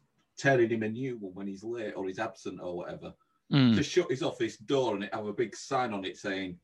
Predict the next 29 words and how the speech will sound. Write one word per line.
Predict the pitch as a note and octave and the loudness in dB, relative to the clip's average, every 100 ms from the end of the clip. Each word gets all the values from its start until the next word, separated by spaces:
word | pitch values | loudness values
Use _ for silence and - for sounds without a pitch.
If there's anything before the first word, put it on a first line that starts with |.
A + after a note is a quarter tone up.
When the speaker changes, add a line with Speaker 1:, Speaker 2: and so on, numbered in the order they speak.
| - | -4
Speaker 1:
"Mister | D#3+ - | -2 0
Shankly, | E3+ - C3+ G#2+ - - _ | -2 0 -2 -2 -8 -10 _
head | - E3 | -10 -2
of | - A3+ | 6 8
accounts." | - - - G#3+ | 8 8 8 8
Speaker 2:
<laughs> | F#3 _ _ _ _ - - - | 4 _ _ _ _ -20 -12 0
Yeah. | F3+ - | 0 2
Speaker 1:
But | D3 - | -2 0
<laughs> | C#3 - - - - - - - - - - - - - - D#3+ - - _ _ _ - - - | 0 -2 -4 -4 -2 0 0 0 -2 -4 -8 -10 -8 -8 -8 -12 -16 -20 _ _ _ -20 -18 -4
so, | - A3+ - | 2 2 2
yeah, | G#3+ - | -4 -2
I, | F3 | -4
th-, | - - | -4 -4
I | |
think | D#3+ A#3+ G#3 A#3+ | -4 -4 -6 -6
if, | - - | -10 -6
if | E3 | -6
the | - | -6
characters | - A#3 A3 - F#3 | -4 -4 -4 -4 -8
hadn't | E3+ F3 E3+ | -4 -4 -2
been | D#3 D3+ | 0 0
named | D3+ D3 C#3+ | 0 -2 -2
the | |
way | C#3 C3 | -2 -2
that | B2 B2+ | -2 -4
they | A#2 | -4
were | G#2+ G2+ F#2 | -4 -4 -4
and | F#2+ G2 | -6 -6
weren't | A2+ G#2 | -6 -6